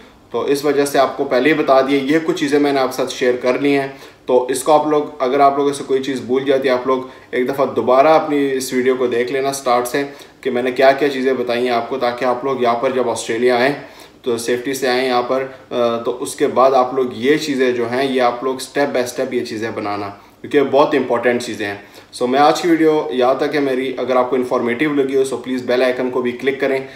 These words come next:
ताकि कोई भी मेरे आगे further आने वाली ट्वेंटी ट्वेंटी थ्री के हवाले से जो international students Australia apply करना चाहते हैं, उनके लिए informative और, अ,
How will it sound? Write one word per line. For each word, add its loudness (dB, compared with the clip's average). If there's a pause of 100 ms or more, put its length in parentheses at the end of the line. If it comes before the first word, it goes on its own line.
(180)
ताकि 2
कोई 4
भी 4
मेरे 4
आगे 4
further 2
आने 0
वाली 2
ट्वेंटी -4
ट्वेंटी -4
थ्री -2
के -2
हवाले 2
से -4
जो 0
international -2
students -8
Australia -4
apply 0
करना -2
चाहते -4
हैं, -6
उनके 0
लिए 4
informative 0 (440)
और, 4
अ, 0